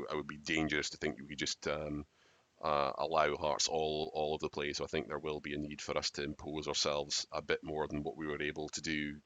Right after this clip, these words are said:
tonight. But we, the, the, the worries from, from, from, you know, getting defenders in aside, we, we, I think we have now a, a few players that have really shown up, and, um, we've looked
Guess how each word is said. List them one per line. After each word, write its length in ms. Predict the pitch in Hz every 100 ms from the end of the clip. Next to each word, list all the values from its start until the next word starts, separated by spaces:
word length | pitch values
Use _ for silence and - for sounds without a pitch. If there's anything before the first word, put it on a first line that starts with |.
| -
tonight. 540 | 78 76 78 67 - -
But 180 | 80 76 - - - - _
we, 520 | 120 123 117 110 95 90 _ _ - 151
the, 180 | 117
the, 140 | 110 113
the 120 | 113
worries 260 | 117 262 -
from, 180 | 92
from, 320 | 82 - 85 82
from, 260 | - 85 -
you 140 | 98
know, 180 | 85 73 78 _ -
getting 340 | 90 78 73 67
defenders 640 | - 87 87 98 80 82 -
in 220 | 80 80
aside, 420 | 71 - 87 85 -
we, 160 | 80 71
we, 140 | 90 78 -
I 60 | 73
think 180 | 131 104
we 100 | 78
have 300 | 85 104 101
now 260 | 85 80 78 85
a, 280 | 78 - -
a 40 |
few 220 | 90 85 80
players 340 | - 80 76
that 100 | 82
have 80 | 78
really 220 | 85 82
shown 360 | 78 - 80 80
up, 160 | 82 - - 85
and, 440 | 80 78 78 - - _ - - _ -
um, 540 | 82 82 80 80 76
we've 160 | 80 82
looked 240 | 90 -